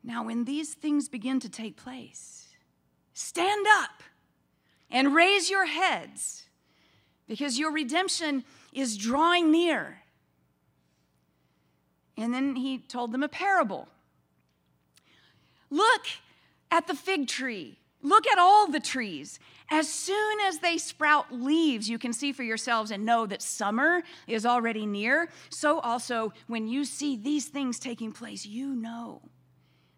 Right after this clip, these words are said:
that the reign of God is near.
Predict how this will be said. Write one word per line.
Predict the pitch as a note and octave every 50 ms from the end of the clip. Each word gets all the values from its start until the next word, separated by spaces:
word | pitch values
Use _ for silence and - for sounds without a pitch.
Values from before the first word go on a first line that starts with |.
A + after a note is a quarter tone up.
| -
that | G#3+ G3+ -
the | F#3+ F#3
reign | F3+ G3+ A#3 A#3+ B3 B3 B3 A#3+ A#3+ A#3+ - _ _
of | - F#3+ E3+ - -
God | A3+ A3+ A#3 B3 B3 A#3+ A3 G3+ G3+ F#3 F#3+ - _ _ _ _ _ _
is | G#3+ G#3 G#3 G3 F#3+ F#3+
near. | G3 A3 A#3 A#3 A3 G#3 G3+ G3 F#3 F3